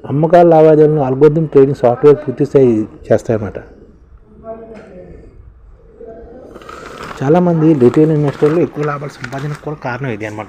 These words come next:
వాళ్ళ దగ్గర అల్గారిథం సాఫ్ట్-, సాఫ్ట్‌వేర్లు, మైక్రో సెక్షన్లు తెలుసుకోగలుగుతున్నారు అనమాట. ఎప్పటికప్పుడు మార్కెట్ సమాచారాన్ని ఇవి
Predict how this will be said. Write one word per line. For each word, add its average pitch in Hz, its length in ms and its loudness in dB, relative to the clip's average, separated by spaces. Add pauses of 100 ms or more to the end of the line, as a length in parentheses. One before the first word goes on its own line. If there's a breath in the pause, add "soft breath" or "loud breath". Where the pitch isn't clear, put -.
వాళ్ళ 110 180 -10
దగ్గర 127 220 -10
అల్గారిథం 123 380 -10
సాఫ్ట్-, 104 340 -16
సాఫ్ట్‌వేర్లు, 98 580 -14 (640 soft breath)
మైక్రో 117 360 -6
సెక్షన్లు 120 600 -10
తెలుసుకోగలుగుతున్నారు 98 680 -12
అనమాట. 90 200 -16 (880 soft breath)
ఎప్పటికప్పుడు 151 460 -10
మార్కెట్ 120 460 -10
సమాచారాన్ని 123 580 -10
ఇవి 131 140 -8